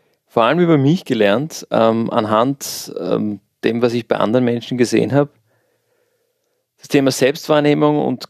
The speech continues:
sich selber ungeschönt zu erkennen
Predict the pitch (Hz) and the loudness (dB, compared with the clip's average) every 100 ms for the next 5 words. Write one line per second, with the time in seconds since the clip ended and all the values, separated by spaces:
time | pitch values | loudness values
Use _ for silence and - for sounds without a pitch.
0 | _ - 131 - 120 135 - 143 151 156 | _ -12 -10 0 2 2 0 -2 0 0
1 | - 139 139 131 - - _ _ _ _ | 2 2 2 -4 -12 -20 _ _ _ _
2 | _ _ _ _ _ _ _ _ - - | _ _ _ _ _ _ _ _ -2 0
3 | 117 127 - - 113 143 175 | 0 -2 -4 0 2 2 0